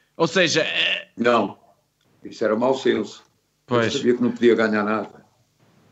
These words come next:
Speaker 2: Porque se eu vou misturar uma coisa com a outra, a recuperação financeira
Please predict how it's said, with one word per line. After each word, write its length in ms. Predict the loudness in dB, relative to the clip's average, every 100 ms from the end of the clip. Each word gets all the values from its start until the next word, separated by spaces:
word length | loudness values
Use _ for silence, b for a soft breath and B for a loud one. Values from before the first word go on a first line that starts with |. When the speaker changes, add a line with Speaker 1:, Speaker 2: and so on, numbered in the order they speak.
| _ _ _ _ _ _
Speaker 2:
Porque 280 | 2 2 2
se 80 | 2
eu 120 | 2
vou 220 | 2 0
misturar 600 | 0 -2 0 0 0 -6 -10 -16 _ _ _ _ -18 -8
uma 160 | -6
coisa 300 | 0 2 2
com 120 | 0 0
a 20 |
outra, 360 | 0 0 -2
a 40 | -6
recuperação 680 | -6 -8 -4 -2 -2 0 0
financeira 600 | 0 0 0 0 -2